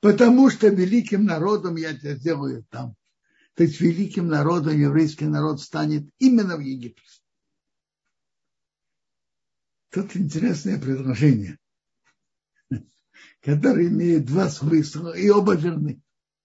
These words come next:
«Я спущусь с тобой в Египет, и я подня-, поднять тебя подниму,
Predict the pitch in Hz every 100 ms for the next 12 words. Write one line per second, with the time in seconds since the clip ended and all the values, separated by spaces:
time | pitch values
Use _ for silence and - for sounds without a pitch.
0 | _ _ _ _ _ _ 147 156 247 226
1 | - 233 - - 226 214 - 220 180 208
2 | 220 190 226 196 226 - 226 151 - _
3 | _ _ _ _ - 269 240 247 277 208
4 | - _ - 233 220 220 233 160 _ _
5 | _ _ _ _ _ 190 - 220 226 214
6 | 185 196 190 180 151 139 123 156